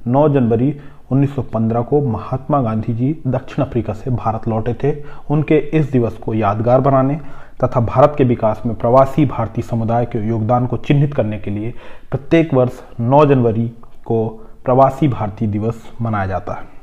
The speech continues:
वर्ष दो हज़ार तीन से इसकी शुरुआत हुई। पहला आयोजन नई दिल्ली में किया गया। यह Ministry of External Affairs के द्वारा मनाया जाता है। वर्तमान में Ministry of External Affairs मिनिस्टर के Minister हैं श्री एस Jaishankar।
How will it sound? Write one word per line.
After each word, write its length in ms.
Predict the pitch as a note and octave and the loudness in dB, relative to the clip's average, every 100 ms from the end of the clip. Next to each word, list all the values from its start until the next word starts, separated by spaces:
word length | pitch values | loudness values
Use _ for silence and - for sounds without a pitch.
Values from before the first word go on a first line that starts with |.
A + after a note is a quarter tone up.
| - - - - - - - C3 | -16 -16 -14 -14 -12 -12 -8 0
वर्ष 340 | B2+ C#3 C3+ | 2 4 2
दो 140 | B2 | 2
हज़ार 240 | G#2+ A#2 A2 | 2 0 0
तीन 320 | - D3+ C#3+ | 2 2 2
से 160 | - A#2+ | 0 -2
इसकी 200 | - C3 | -2 -6
शुरुआत 440 | - G#2 A2+ - | -4 -2 -2 0
हुई। 120 | C#3+ D3 - - - | 0 -2 -10 -6 0
पहला 260 | D3 D#3+ | 4 6
आयोजन 280 | C#3+ A#2+ A#2 | 6 4 2
नई 200 | G#2 G#2 | 0 -2
दिल्ली 260 | G#2+ A#2 C3 | 2 2 2
में 140 | C3+ | 2
किया 200 | C3+ B2+ | 2 2
गया। 240 | B2+ C3+ D#3 - - - B2+ | 2 0 -2 -8 -12 -4 2
यह 140 | D3 | 4
Ministry 560 | C3 C#3+ C#3+ - F3 D3 | 4 4 2 2 2 2
of 140 | B2 | -2
External 420 | - C3+ C3+ C#3+ | 2 4 6 6
Affairs 480 | C#3+ - - C#3 C3+ | 2 -6 0 0 2
के 120 | - | -2
द्वारा 220 | G#2+ G#2+ | 0 0
मनाया 240 | G#2 G2+ A2 | -2 -2 -2
जाता 260 | A2+ C3+ | -2 0
है। 180 | C3+ D#3+ - G2+ | -2 -4 -6 -4
वर्तमान 440 | A2 A2 - C#3 | -4 -4 -2 0
में 280 | D#3 C3+ A#2 | 0 0 0
Ministry 340 | - - D3 C3 | -2 2 4 4
of 60 | |
External 640 | - - C3 - C3 B2+ C3 | 0 -8 -12 -4 0 2 0
Affairs 500 | - B2 - A#2 A2+ - - - - - - | -4 -6 -4 -6 -6 -10 -18 -18 -18 -18 -4
मिनिस्टर 380 | B2 A#2 - C#3+ - - | -2 -2 -4 -14 -6 -2
के 80 | |
Minister 420 | A#2 A#2 - C3 C3+ | 0 0 -2 -4 -2
हैं 220 | D#3 - - - - | -4 -8 -16 -12 0
श्री 300 | C#3 C#3+ - | 0 0 2
एस 420 | C#3+ C#3+ - - - | 2 0 -6 -10 -2
Jaishankar। 640 | B2 - G#2 - F#2 - | -2 -2 -6 -6 -10 -10